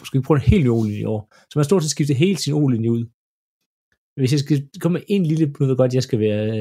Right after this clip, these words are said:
øh, mister Bad News, men en lille positiv ting, det er faktisk, at, øh, Leatherwood har set helt igennem fantastisk ud, og faktisk ligner en af de bedste, øh,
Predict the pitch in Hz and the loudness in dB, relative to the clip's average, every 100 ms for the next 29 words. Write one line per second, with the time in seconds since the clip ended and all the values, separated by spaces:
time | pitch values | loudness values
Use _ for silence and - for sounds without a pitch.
0 | 107 113 107 107 107 107 - 135 143 139 | -6 -6 -4 -4 -6 -8 -2 0 2 0
1 | 123 - - 233 214 190 - 160 143 120 | 0 -4 -8 -2 0 0 0 0 0 -4
2 | - 127 127 127 131 127 - 131 127 - | -2 -2 0 2 2 0 -2 -4 -6 -4
3 | 120 113 110 107 107 _ _ _ - 139 | -2 0 0 -2 -6 _ _ _ 2 4
4 | 143 117 117 120 107 110 - _ _ _ | 6 4 2 0 -2 -2 -4 _ _ _
5 | _ - - 214 117 113 120 110 107 135 | _ -4 0 2 2 0 0 -2 -2 0
6 | 135 - 107 123 117 - 123 113 131 131 | 0 -2 0 0 0 -2 -2 0 0 2
7 | 131 120 101 117 120 - 98 _ _ _ | 0 0 -2 -2 -2 -4 -8 _ _ _
8 | _ _ - 101 104 101 | _ _ -4 -2 0 -2